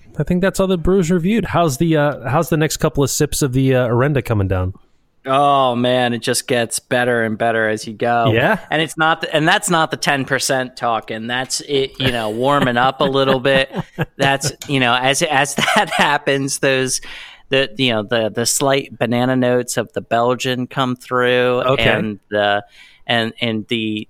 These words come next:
Speaker 2: the, the warm tanniny feel of the wine comes through all that much more, and it just makes the whole thing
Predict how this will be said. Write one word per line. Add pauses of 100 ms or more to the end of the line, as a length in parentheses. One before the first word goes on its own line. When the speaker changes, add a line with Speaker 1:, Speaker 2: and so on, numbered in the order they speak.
(100)
Speaker 2:
the, (140)
the
warm (440)
tanniny
feel
of
the
wine
comes
through (420)
all
that
much
more, (520)
and (260)
it
just (800)
makes
the
whole
thing